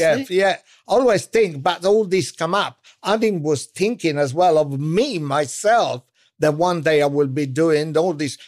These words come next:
Forget about it came. Uh, one thing I knew, it was good, whatever he was doing, it, because he grabbed everything. You know, he took in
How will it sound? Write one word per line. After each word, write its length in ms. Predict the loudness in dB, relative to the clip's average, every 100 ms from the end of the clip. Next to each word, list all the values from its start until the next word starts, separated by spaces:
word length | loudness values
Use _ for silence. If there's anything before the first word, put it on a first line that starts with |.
| _
Forget 360 | -6 -2 -2 0
about 440 | -2 0 -2 -4 _ _ -8
it 140 | -8 -2
came. 420 | -2 0 -4 -10 _ _ _ _
Uh, 280 | 0 2 0 -4 _ _ _ _ _ _ -8
one 260 | -2 -2
thing 220 | 0 0 0
I 100 | 0
knew, 300 | 2 2 0 -6 _ _
it 120 | 0 2
was 200 | 2 0
good, 300 | -4 -8 -10 -20 _ -4
whatever 380 | 0 2 2
he 100 | 0
was 260 | 0 0 -2
doing, 460 | 0 2 0 -4 -12 _ _ _ _ -10
it, 120 | -10
because 400 | -4 -2 -2 -6 -6
he 140 | -4
grabbed 580 | -2 0 0 0 -4 -8 -16 -4
everything. 720 | -2 -2 -4 -4 -10 -10 -16 -20 _ _ _ _ _ _ _ -4
You 140 | 0
know, 120 | 0 0
he 140 | -4
took 380 | -2 0 0 0
in 280 | -2 -2